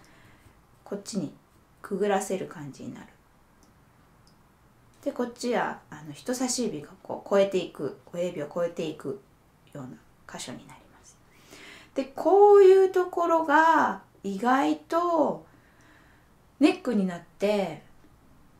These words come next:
スムーズに動かない原因になってたりすることがあります。難しいのは、弾いてる本人はこれやりやすいと感じると思うんですね。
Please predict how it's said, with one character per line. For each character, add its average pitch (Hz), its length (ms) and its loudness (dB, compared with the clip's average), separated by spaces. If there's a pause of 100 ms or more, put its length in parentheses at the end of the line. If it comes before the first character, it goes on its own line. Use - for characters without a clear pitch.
(280)
ス - 160 0
ム 359 100 6
ー 330 60 4
ズ 240 100 2
に 196 120 2
動 226 240 -2
か 285 200 6
な 262 240 4
い 170 220 -6 (120)
原 202 120 2
因 214 260 -4
に 226 80 2
な 208 160 -2
っ 202 80 -8
て - 140 -20
た 156 120 -12
り 147 120 -12
す - 160 -14
る 156 100 -10
こ 147 140 -12
と - 160 -14
が - 60 -14
あ 175 100 -16
り - 80 -18
ま - 180 -14
す。 - 160 -20 (2000)
難 311 260 2
し 403 120 0
い 381 40 4
の 320 60 4
は、 247 80 4
弾 233 80 -4
い 370 160 6
て 453 80 4
る 427 160 4
本 440 220 4
人 226 220 4
は 208 200 -2
こ 190 120 -10
れ 220 100 -2
や 220 120 -2
り 269 80 -2
や 330 160 2
す 349 220 -2
い 175 280 -4 (520)
と - 80 -6
感 240 240 2
じ 240 100 0
る 240 120 -2
と 190 100 -2
思 156 80 -6 (100)
う 143 60 -6
ん 143 40 -8
で 147 100 -12
す - 100 -14
ね。 156 260 -8